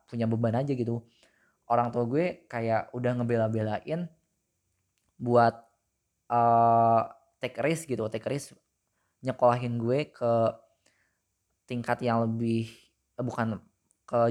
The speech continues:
jurusan yang beda gitu kan. Di situ gue kayak punya tuntutan, "Oh ya, gue harus belajar dengan baik, gue harus ini, ini, ini, gini," gitu lah.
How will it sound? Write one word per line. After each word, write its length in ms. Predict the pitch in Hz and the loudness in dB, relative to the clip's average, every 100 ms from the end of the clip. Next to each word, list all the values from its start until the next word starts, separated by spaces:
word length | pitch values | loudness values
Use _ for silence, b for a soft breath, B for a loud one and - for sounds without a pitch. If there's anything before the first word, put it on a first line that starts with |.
| 117 | 0
jurusan 320 | 120 123 120 | -2 -2 -2
yang 160 | 117 | 0
beda 320 | 113 107 117 139 | 0 2 2 2
gitu 240 | 120 - - | 0 -8 -10
kan. 240 | 110 120 - _ _ _ _ _ _ _ | -8 -10 -12 _ _ _ _ _ _ _
Di 80 | 127 | -12
situ 320 | 123 135 180 | -10 -4 -2
gue 160 | 190 190 | 0 0
kayak 320 | 170 131 - | 0 -2 -4
punya 160 | 127 123 | -4 -4
tuntutan, 400 | 127 123 156 113 | -4 -2 -2 0
"Oh 80 | |
ya, 160 | 117 113 | 0 0
gue 160 | 113 143 | 0 -2
harus 160 | 139 | -4
belajar 320 | 123 113 110 | -4 -2 0
dengan 320 | 107 110 107 104 | -2 -2 -4 -4
baik, 240 | 117 135 | -6 -6
gue 160 | 120 117 | -6 -4
harus 560 | 107 113 117 - - - | -6 -8 -10 -14 -18 -10
ini, 240 | 113 110 | -6 -4
ini, 160 | 110 107 | -4 -4
ini, 160 | 110 120 | -4 -4
gini," 320 | 113 113 110 110 | -4 -6 -6 -8
gitu 160 | 110 | -10
lah. 160 | 107 | -16